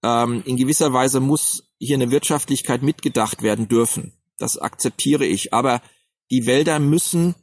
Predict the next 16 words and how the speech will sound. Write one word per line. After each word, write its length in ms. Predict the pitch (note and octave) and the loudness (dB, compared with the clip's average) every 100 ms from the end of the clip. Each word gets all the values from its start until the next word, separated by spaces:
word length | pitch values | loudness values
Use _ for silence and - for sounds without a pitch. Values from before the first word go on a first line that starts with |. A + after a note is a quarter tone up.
| _ - | _ -2
auch 320 | A#2 E3+ - | 0 0 0
mit 220 | C#3+ D3 | 0 0
diesen 260 | D3 C#3+ C3 | 0 0 -2
standortheimischen 1000 | - C3 - A2 C#3+ C3+ A#2+ B2 - A2+ | -2 0 0 0 -2 0 0 0 -2 0
Baumarten, 400 | G2+ A2 G2 A#2+ | 0 2 0 -2
dann 80 | B2 | -2
nenne 180 | D#3+ | -2
ich 80 | G#3+ | 0
mal 140 | F3 B2+ | 0 0
die 100 | A2+ | -2
Buche 380 | A2 G#2 A2+ | -2 -4 -2
oder 220 | C3 F3 F3+ | -2 -2 0
die 200 | F3+ - | -2 0
Eiche 500 | A2 B2 C3+ C#3 A2+ | 0 0 0 -2 -2
oder 300 | C#3+ D3 - | -2 -2 0
Ahorne 680 | G#2+ A#2+ A#2+ A2 A2 B2+ | 0 2 0 0 0 -2